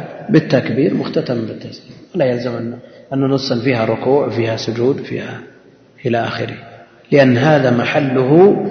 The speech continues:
التفصيل، والحد من شرطه أن يكون مختصرا، وإلا لو كان مبسوطا تذكر فيه جميع الأشياء لأغنى عما بعده من تفصيل، من ذكر الشروط وذكر الأركان.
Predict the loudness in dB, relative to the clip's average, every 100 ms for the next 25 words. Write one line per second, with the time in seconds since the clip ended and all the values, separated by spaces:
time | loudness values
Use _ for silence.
0 | -8 -10 -10 0 0 2 0 2 0 0
1 | -2 -6 -12 -14 -18 -20 -20 -20 _ _
2 | _ _ _ -4 -2 0 2 2 2 -6
3 | -8 -14 -16 -10 0 0 4 2 4 4
4 | 4 4 4 2 4 6 8 6 4 2
5 | 6 6 6 4 4 -2 -6 -8 -10 -12
6 | -2 4 6 8 6 6 6 6 6 4
7 | 2 2 0 0 -2 0 0 2 0 2
8 | 4 2 2 2 2 -2 -4 -4 0 0
9 | 0 -4 -2 2 6 8 8 6 6 6
10 | 8 6 6 6 8 8 6 6 6 6
11 | 6 6 4 2 2 4 6 4 2 -6
12 | -6 -6 -8 -6 -4 -2 -2